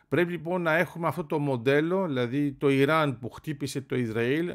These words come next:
να έχουμε σαν μοντέλο ότι αυτό μπορεί να γίνει από την πλευρά της Τουρκίας εναντίον της Ελλάδος. Κατά συνέπεια, την ώρα που συζητάμε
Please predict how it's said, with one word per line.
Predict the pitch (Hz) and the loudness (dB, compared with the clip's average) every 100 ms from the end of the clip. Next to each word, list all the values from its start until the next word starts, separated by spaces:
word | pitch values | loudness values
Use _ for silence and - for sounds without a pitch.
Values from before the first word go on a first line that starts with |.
| 113 | -6
να | 127 | -2
έχουμε | 147 - 143 135 | -2 -2 -4 -4
σαν | - 151 | -2 -2
μοντέλο | 135 123 107 143 170 | -2 -2 0 0 0
ότι | 139 139 | -2 -2
αυτό | 123 - | -2 -4
μπορεί | 135 139 143 | -2 0 0
να | 135 | -2
γίνει | 123 135 156 151 | -2 -4 -2 -4
από | 131 131 | -4 -6
την | 127 | -6
πλευρά | 104 117 127 147 | -6 -4 -2 -2
της | 143 123 | -4 -8
Τουρκίας | 113 95 - 147 151 - | -8 -10 -4 -4 -2 -4
εναντίον | 117 110 123 131 | -6 -4 -6 -6
της | 113 | -6
Ελλάδος. | 120 110 95 76 - - _ _ _ _ - | -4 -2 -2 -4 -12 -18 _ _ _ _ -20
Κατά | - 120 139 | -2 0 2
συνέπεια, | 127 131 160 151 143 147 185 | 0 0 0 0 0 0 0
την | - 151 139 | -2 -2 0
ώρα | 165 180 - | 2 0 -2
που | 139 | -6
συζητάμε | - 135 123 - 147 147 131 117 98 78 | -4 -2 -2 -2 2 2 2 0 0 -4